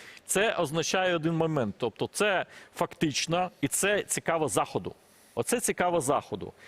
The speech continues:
І тут в незручне становище ще опиняється ще одна країна, Китай. Ти домовляєшся, приїхав щодо продажу ресурсів з одними.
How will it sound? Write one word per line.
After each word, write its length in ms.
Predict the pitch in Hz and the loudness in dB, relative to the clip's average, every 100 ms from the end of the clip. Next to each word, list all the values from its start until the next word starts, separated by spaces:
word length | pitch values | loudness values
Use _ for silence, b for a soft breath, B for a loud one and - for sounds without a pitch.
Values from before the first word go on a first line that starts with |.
| B - | B -6
І 80 | |
тут 260 | 127 254 - | -2 -2 -2
в 80 | 147 | 0
незручне 500 | 160 170 - - 202 | 2 2 0 0 -2
становище 560 | - 180 190 180 - | 0 2 2 2 0
ще 140 | 160 175 | 0 0
опиняється 520 | 160 165 170 165 156 | 0 0 2 0 0
ще 160 | - 190 | 2 2
одна 220 | 135 113 | 2 -2
країна, 460 | - 113 101 92 | 0 0 0 0
Китай. 500 | 92 - - 143 92 - - B B B B | -2 0 2 2 2 -4 -18 B B B B
Ти 160 | - 269 | 0 2
домовляєшся, 760 | 190 180 156 175 208 185 - 135 | 2 2 2 4 2 0 0 0
приїхав 560 | 156 165 196 - 139 | 0 0 0 0 -2
щодо 280 | - 156 143 | -2 -2 -2
продажу 480 | - 170 147 123 135 | 0 0 2 2 2
ресурсів 520 | 131 - 175 - 123 | 2 0 -2 0 0
з 100 | 107 | 0
одними. 480 | 113 110 104 104 | 0 2 2 0